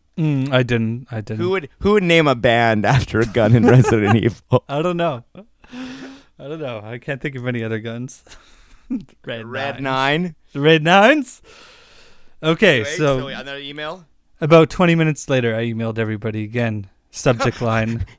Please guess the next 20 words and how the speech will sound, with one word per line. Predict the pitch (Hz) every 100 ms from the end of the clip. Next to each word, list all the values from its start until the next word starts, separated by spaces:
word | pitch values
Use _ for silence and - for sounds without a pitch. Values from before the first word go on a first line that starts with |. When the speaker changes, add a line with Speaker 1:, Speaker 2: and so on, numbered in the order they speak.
| -
Speaker 2:
You're | 185
Speaker 1:
all | 180
Speaker 2:
just | 165
Speaker 1:
cap-, | 139
Speaker 2:
that | 156 139
desperate. | 151 151 - 135 120 - _
Speaker 1:
all | 123 131
capital | - 131 117 135
letters. | 123 123 123 113 - _ _ 165
"Oh, | 180 196 185
snap." | - - - 135 135 151 110 - -
<laughs> | - - - - - - - _ _ _ _ _ _ _ _ _ _ -
Speaker 2:
You, | 151 156
that's | 147 156 147 -
your | 170
subject? | - 131 123 143 143 147 - - - _ - -
Speaker 1:
Yes. | 165 254 - - - _ _ _ -
Speaker 2:
What | 165
are |
you, | 165 127